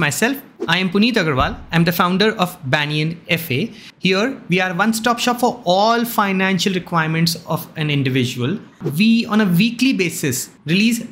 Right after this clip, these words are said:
roughly दस minute तक की video related to very interesting topics on personal finance। Please do subscribe to our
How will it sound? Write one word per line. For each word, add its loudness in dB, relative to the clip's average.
roughly 0
दस 0
minute 0
तक -4
की -2
video 2
related 0
to -2
very 2
interesting 0
topics -2
on 0
personal -2
finance। -4
Please 2
do 4
subscribe 0
to 2
our -4